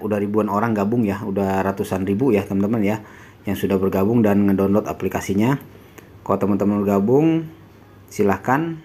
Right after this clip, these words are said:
ya, kita gabung di sini. Nah, kita kembali lagi ke yang tadi ya, teman-teman ya. Jadi sampai mana tadi? Sampai broker ya, broker yang terpercaya ya. Nah, cara upload signalnya, jadi kalau teman-teman mau gabung, itu bikin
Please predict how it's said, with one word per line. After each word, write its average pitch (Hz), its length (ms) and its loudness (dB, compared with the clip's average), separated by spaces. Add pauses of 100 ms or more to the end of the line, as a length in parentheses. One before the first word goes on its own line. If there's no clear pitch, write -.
ya, 113 320 -4
kita 104 240 -6
gabung 101 400 0
di 98 80 -4
sini. 131 560 -2 (800)
Nah, 98 320 -2 (680)
kita 101 140 -6
kembali 104 320 0
lagi 104 320 4
ke - 80 0
yang 101 240 4
tadi 104 260 2
ya, 110 80 4
teman-teman 101 380 0
ya. 101 120 2 (520)
Jadi 98 160 -2
sampai 113 240 4
mana 117 240 4
tadi? 143 240 4
Sampai 127 160 2
broker 113 400 4
ya, 98 160 0
broker 98 320 -4
yang 110 240 -2
terpercaya 107 560 0
ya. 92 160 -4 (640)
Nah, 92 160 -2 (320)
cara 190 320 2
upload 139 240 -2
signalnya, 131 400 -4
jadi 156 160 2
kalau 151 160 4
teman-teman 139 400 0
mau 131 80 2
gabung, 113 480 0 (400)
itu 110 240 2
bikin 131 360 2